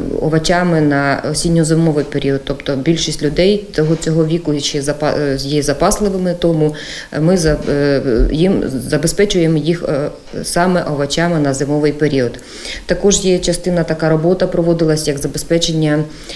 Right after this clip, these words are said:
е, дровами тих одиноких громадян, які мають пічне опалення. Це також було проведено і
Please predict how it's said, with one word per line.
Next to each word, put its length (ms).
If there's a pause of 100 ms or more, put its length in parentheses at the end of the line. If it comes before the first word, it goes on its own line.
(120)
е, 280
дровами 520 (120)
тих 220
одиноких 500
громадян, 600
які 420
мають 300
пічне 320
опалення. 440
Це 120
також 380
було 300
проведено 600
і 440